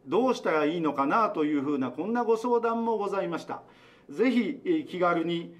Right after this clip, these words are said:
えー、コールセンターまでお問い合わせをいただきますようお願いを申し上げる次第です。さて、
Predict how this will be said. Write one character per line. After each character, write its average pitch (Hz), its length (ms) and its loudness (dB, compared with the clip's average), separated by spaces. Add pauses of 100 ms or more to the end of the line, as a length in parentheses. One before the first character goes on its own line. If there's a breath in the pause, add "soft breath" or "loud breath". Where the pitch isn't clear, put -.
え 156 240 4
ー、 - 40 -6
コ 175 180 0
ー 175 40 -2
ル 170 60 -2
セ 180 140 -2
ン 165 100 -6
タ 151 160 0
ー - 20 0
ま 180 140 -2
で 170 240 2
お 135 100 -6
問 165 220 -4
い 170 60 -2
合 165 60 2
わ 165 60 0
せ 170 100 -8
を 165 100 -6
い 175 60 -6
た 202 120 -6
だ 208 100 -4
き 254 100 -4
ま 254 120 -2
す 247 120 -4
よ 139 300 0
う 143 60 -6
お 135 40 -2
願 139 220 -2
い 143 60 0
を 139 240 -2
申 127 60 -10
し 151 40 -6
上 147 80 -2
げ 190 80 -4
る 165 80 -2
次 - 120 -14
第 131 180 -4
で 120 100 -8
す。 - 220 -20 (800 soft breath)
さ 202 240 -2
て、 151 380 0